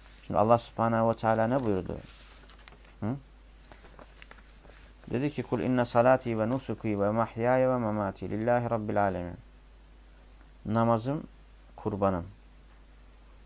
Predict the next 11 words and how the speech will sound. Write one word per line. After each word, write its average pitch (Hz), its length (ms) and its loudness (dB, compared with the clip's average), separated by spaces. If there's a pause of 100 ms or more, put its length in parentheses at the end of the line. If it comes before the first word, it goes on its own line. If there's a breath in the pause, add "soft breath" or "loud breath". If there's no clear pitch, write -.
(540)
hayatım 110 560 4
ve 120 60 4
ölümüm 104 420 2
alemlerin 113 580 2
Rabbi 113 240 0
olan 120 200 2
Allah 113 300 2
içindir. 131 300 -6
La 123 280 6
şerike 117 500 -2
leh. 92 100 -2